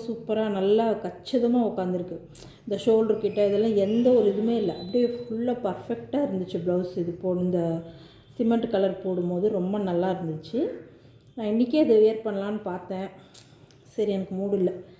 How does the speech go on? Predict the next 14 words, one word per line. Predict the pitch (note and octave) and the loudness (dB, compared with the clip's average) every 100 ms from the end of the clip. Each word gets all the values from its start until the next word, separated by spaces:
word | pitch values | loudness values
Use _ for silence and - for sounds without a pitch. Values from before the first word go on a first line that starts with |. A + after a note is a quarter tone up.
| - - - | -20 -20 -8
அதனால | G#3 F#3+ F3+ | -4 -2 -2
தான் | F3+ G#3+ | -2 -2
உங்களுக்கு | F#3+ E3+ E3+ | 0 -2 -2
நாளைக்கு | E3+ F3+ G3 F3+ | -2 -2 -2 0
வியர் | F3 F3 | 0 -2
பண்ணி | F3 E3+ E3 | -4 -6 -6
காட்டுறேன், | D#3 D#3+ - - | -10 -12 -12 -12
ஓகேவா? | A3+ B3+ A3+ G#3+ G#3+ - - - - - _ - _ _ | -2 0 2 2 -2 -6 -18 -20 -20 -20 _ -20 _ _
ஓகே | A3+ A3+ A3 | -12 -4 -4
ஃப்ரெண்ட்ஸ், | A3 G#3+ A3+ - A3+ | 0 -2 -2 -4 0
நீங்களும் | A3+ A3+ | 2 2
இதை | G#3 - | 2 2
ட்ரை | G3+ | -2
பண்ணி | G3 G3 | 0 -4